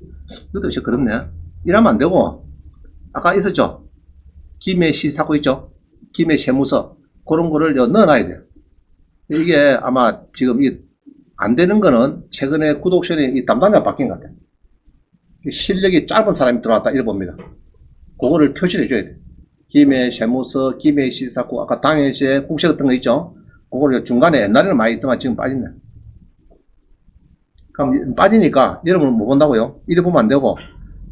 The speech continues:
대법원의 해당 사건 법원에 가서, 이게, 어, 법원에 가서 당사자 내역에 교부권자를 찾아면 됩니다.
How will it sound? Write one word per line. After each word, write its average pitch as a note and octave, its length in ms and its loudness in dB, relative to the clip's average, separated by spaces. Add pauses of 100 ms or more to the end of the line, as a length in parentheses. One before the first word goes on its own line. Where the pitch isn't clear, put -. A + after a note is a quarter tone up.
(140)
대법원의 D#3+ 760 2
해당 F3 340 0
사건 E3+ 640 -4
법원에 E3 400 0
가서, F3+ 640 2 (580)
이게, C3+ 200 2 (180)
어, A2+ 240 0
법원에 D#3+ 300 0
가서 D3 400 2
당사자 F#3+ 560 2
내역에 A#2 640 2 (720)
교부권자를 G3+ 920 2
찾아면 A2+ 340 -2
됩니다. F2+ 300 -12